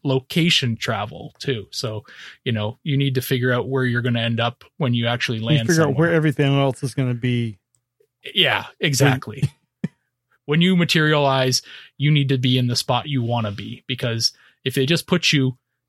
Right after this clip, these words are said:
Speaker 1: in the time, then you're probably gonna end up dead. <laughs>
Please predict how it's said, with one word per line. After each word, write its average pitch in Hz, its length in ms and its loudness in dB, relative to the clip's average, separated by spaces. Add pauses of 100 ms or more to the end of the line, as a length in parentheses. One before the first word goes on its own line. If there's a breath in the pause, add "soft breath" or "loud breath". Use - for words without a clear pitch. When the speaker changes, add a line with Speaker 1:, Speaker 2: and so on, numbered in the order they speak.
Speaker 1:
in 165 160 4
the 131 80 0
time, 123 580 0 (680)
then 127 160 0
you're 131 140 2
probably 135 420 2
gonna 117 220 -2
end 110 180 -4
up 113 180 -4
dead. 101 240 -10 (580)
<laughs> - 520 -2